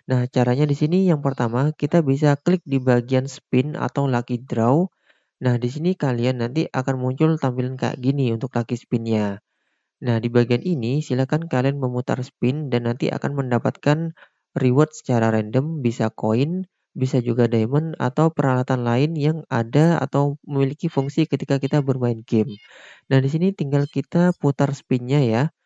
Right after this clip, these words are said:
Nah, di sini saya mendapatkan diamond. Dan di sini nanti teman-teman bisa menunggu dulu selama beberapa detik untuk memutar spin yang berikutnya. Dan untuk memutar spin di sini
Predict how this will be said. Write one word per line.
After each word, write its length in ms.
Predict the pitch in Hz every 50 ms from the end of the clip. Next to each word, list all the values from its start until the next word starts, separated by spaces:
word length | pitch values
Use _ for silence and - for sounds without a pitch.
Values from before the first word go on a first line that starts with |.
| _ _ _ _ _ _ _ -
Nah, 160 | 131 123 120
di 80 | 113 113
sini 400 | - 131 135 151 170 175 175 165
saya 220 | - 131 135 143
mendapatkan 480 | 151 147 135 123 117 131 - 135 131 123
diamond. 480 | 139 151 110 110 110 107 104 101 101 104 _ _ _ _ _ _ _ _ _
Dan 160 | - 143 147
di 80 | 151 151
sini 160 | 156 180 196
nanti 320 | 202 170 143 147 160 - -
teman-teman 460 | - 143 143 135 123 117 127 139 143
bisa 260 | 131 131 127 139 139
menunggu 320 | 131 127 123 123 123 123
dulu 240 | 120 123 120 127 143
selama 320 | - 131 120 117 117 117 117 117
beberapa 320 | 117 123 123 117 110 113 117
detik 400 | 147 160 - - 120 143 - _ _ _ _ _ _ _ - -
untuk 240 | 135 135 - 147
memutar 400 | 139 127 127 131 135 147 143 147
spin 300 | - - - 147 139 135
yang 180 | 131 131 123 123
berikutnya. 800 | 120 117 117 113 - 117 107 - - 113 110 107 104 101 98 117 _ _ _ _ _ _ _ _ _ _ _
Dan 220 | - 120 123 123 123
untuk 180 | 120 123 135 135
memutar 320 | 127 123 120 131 127 123 135
spin 160 | - - 127
di 80 | 120 117
sini 240 | 113 135 135 151